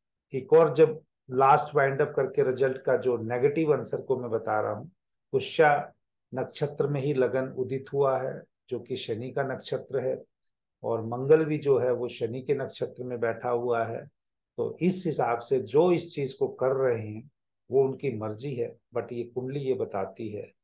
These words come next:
कि ना ही किया जाए तो ज्यादा उचित है, या वो उस basis पे किया जाए जो वो है। तो ये मेरे सिर्फ और सिर्फ मैं एक,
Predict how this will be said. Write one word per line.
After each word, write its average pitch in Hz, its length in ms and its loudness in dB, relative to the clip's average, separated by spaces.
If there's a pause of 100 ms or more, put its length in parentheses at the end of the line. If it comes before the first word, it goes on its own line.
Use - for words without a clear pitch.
(800)
कि 110 300 -12
ना 117 260 -2
ही 131 140 -4
किया 127 300 2
जाए 101 280 -2
तो - 320 -10
ज्यादा 95 380 -4
उचित 101 440 -8
है, - 140 -16 (480)
या 147 340 4
वो 170 180 6
उस 175 320 -2
basis 143 340 -2
पे 151 140 0
किया 127 300 2
जाए 123 320 2
जो - 440 -6 (320)
वो 107 280 0
है। - 100 -16 (500)
तो 139 60 0
ये 127 240 2
मेरे 160 300 4
सिर्फ 196 320 6
और 147 320 -2
सिर्फ - 460 4 (640)
मैं 131 140 0
एक, 143 220 4